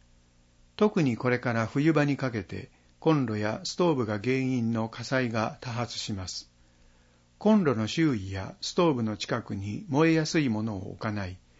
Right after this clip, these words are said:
コンロから離れるときは火を消す。ストーブの火をつけたまま給油しないようにしましょう。問い合わせ、消防本部予防課。電話、二四九一零五。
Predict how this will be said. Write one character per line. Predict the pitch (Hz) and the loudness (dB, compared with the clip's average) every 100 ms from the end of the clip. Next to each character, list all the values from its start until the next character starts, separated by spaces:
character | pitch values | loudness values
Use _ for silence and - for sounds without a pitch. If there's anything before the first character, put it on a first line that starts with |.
| - - - _ - | -20 -20 -20 _ 2
コ | 214 | 4
ン | 185 | 4
ロ | 127 | 2
か | 110 | 0
ら | 101 | -2
離 | 98 127 143 | -2 0 2
れ | 147 | 0
る | 131 | 0
と | 127 | -4
き | 113 | -4
は | 110 95 - | -6 -6 -8
火 | - 160 | -4 -2
を | 110 | -2
消 | - 104 | -4 -6
す。 | - - - _ _ _ _ | -6 -6 -12 _ _ _ _
ス | - - | -10 4
ト | 208 165 | 6 6
ー | |
ブ | 123 | 4
の | 107 | 0
火 | 95 135 | 0 0
を | 107 | 0
つ | - | -2
け | 143 | -4
た | 117 95 | -4 -6
ま | 92 | -6
ま | 95 101 - - | -8 -8 -10 -8
給 | - 165 | -2 0
油 | 160 | 0
し | 147 156 | -2 -2
な | 147 | 0
い | 139 | 0
よ | 107 | -2
う | 98 | -6
に | 95 | -8
し | - | -6
ま | 110 | -6
し | 95 - | -6 -6
ょ | - - - _ _ _ _ _ _ | -8 -10 -16 _ _ _ _ _ _
う。 | _ | _
問 | - 143 | -2 0
い | 147 | 2
合 | 135 | 0
わ | 117 | -2
せ、 | - 110 117 _ _ _ - | -2 -2 -2 _ _ _ -8
消 | - 185 175 | 2 4 4
防 | 170 165 | 4 2
本 | 147 139 92 | 2 0 -2
部 | 95 - - | -6 -10 -8
予 | 127 117 | -2 0
防 | 139 123 - | 2 0 -2
課。 | - 101 - _ _ _ _ - | -12 -12 -16 _ _ _ _ -2
電 | 123 135 127 | 2 2 0
話、 | 107 117 - _ _ | -2 -6 -12 _ _
二 | 135 165 165 | 0 2 2
四 | 151 123 101 123 - | 2 0 -4 -10 -10
九 | - 170 175 | -2 0 0
一 | 160 120 | -2 -4
零 | 107 110 | -2 -2
五。 | 104 98 - | -2 -4 -6